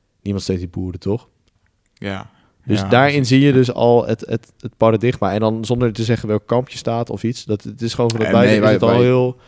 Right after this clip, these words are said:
Speaker 2: wij houden
Speaker 1: i-,
Speaker 2: ons hier compleet, eh, vanaf,
Speaker 1: is het
Speaker 2: inderdaad.
Speaker 1: inderdaad zo, maar dat is ook niet relevant. Alleen,
Speaker 2: Nee.
Speaker 1: je kunt daarin wel zien, dat is een heel mooi typisch voorbeeld momenteel... van wat is jouw referentiekader, wat is jouw, jouw beeld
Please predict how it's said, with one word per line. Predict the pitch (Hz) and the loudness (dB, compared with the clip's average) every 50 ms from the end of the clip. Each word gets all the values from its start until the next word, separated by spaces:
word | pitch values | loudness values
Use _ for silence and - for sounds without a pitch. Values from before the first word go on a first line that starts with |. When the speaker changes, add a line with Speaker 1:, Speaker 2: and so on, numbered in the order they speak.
| _ - - - _ | _ -20 -20 -20 _
Speaker 2:
wij | - - - | -12 -10 -6
houden | 107 104 104 104 98 | -6 -6 -4 -4 -4
Speaker 1:
i-, | 104 | -6
Speaker 2:
ons | 95 - | -6 -6
hier | 107 - | -10 -10
compleet, | - 95 - 95 92 - _ | -10 -10 -10 -10 -12 -12 _
eh, | - - - | -16 -16 -14
vanaf, | - - - | -14 -16 -16
Speaker 1:
is | - - | -16 -10
het | - | -6
Speaker 2:
inderdaad. | - 123 - - 123 | -6 -4 -4 -4 -2
Speaker 1:
inderdaad | 120 113 117 117 117 - | 0 2 2 2 2 2
zo, | - 110 107 | 2 0 2
maar | 110 110 | 2 0
dat | 107 - - | -2 -4 -4
is | - 117 | -6 -4
ook | 113 | -4
niet | 110 107 107 | -2 0 2
relevant. | 110 107 107 101 123 123 117 107 - | 2 2 2 2 0 0 0 0 -2
Alleen, | - 110 104 104 107 107 | -2 -2 0 0 0 -2
Speaker 2:
Nee. | 98 98 92 | -2 -4 -4
Speaker 1:
je | 113 | -2
kunt | - 139 127 | 0 0 2
daarin | 120 117 113 117 | 4 4 4 4
wel | 113 123 127 127 | 4 2 2 2
zien, | - 113 107 | 0 -4 -6
dat | 107 107 | -6 -8
is | 107 | -8
een | 104 101 | -6 -4
heel | 110 123 135 | -2 -2 -2
mooi | 131 120 113 110 107 104 101 95 | -2 -2 -2 -2 -2 -4 -4 -6
typisch | - 120 120 120 101 - - | -6 -8 -8 -8 -10 -10 -6
voorbeeld | - 127 131 135 113 104 98 98 101 - - - | -2 0 0 0 0 -2 -4 -4 -6 -8 -12 -12
momenteel... | - 101 95 92 - 95 101 104 | -12 -10 -10 -8 -8 -8 -8 -8
van | - 104 101 98 | -8 -8 -8 -6
wat | 98 101 104 98 | -6 -6 -6 -4
is | 104 | -4
jouw | 98 98 95 | -4 -2 -2
referentiekader, | 98 95 95 92 110 113 123 120 - - - 95 90 90 90 92 95 95 | 0 -2 -2 -2 -2 -2 -4 -4 -6 -10 -10 -8 -8 -6 -6 -8 -8 -8
wat | 101 98 - | -8 -8 -10
is | 98 92 | -10 -10
jouw, | - 92 92 90 90 95 104 - - - _ _ _ _ _ | -8 -6 -6 -6 -6 -8 -10 -14 -20 -20 _ _ _ _ _
jouw | - - 98 92 | -6 -2 -2 -2
beeld | 90 98 113 113 104 98 104 - - | 0 2 2 4 4 2 0 -4 -10